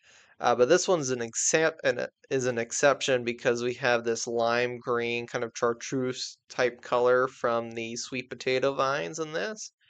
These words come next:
And so that, uh, attracts our eye, so that's why it's a part of this color palette.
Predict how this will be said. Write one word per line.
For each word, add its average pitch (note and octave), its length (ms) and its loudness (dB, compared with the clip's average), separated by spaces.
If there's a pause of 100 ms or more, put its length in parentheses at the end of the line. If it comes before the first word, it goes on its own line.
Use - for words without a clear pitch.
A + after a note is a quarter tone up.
(320)
And C3 140 -6
so C#3+ 140 6
that, F3 280 8 (160)
uh, B2+ 380 4
attracts B2+ 560 0
our B2 200 4
eye, A#2 380 -2
so - 160 -10
that's B2+ 220 -2
why A#2+ 160 6
it's A#2 140 -2
a - 40 -12 (120)
part B2 260 4
of A#2 80 -4
this A#2 180 -2
color B2 300 0
palette. E3+ 460 -4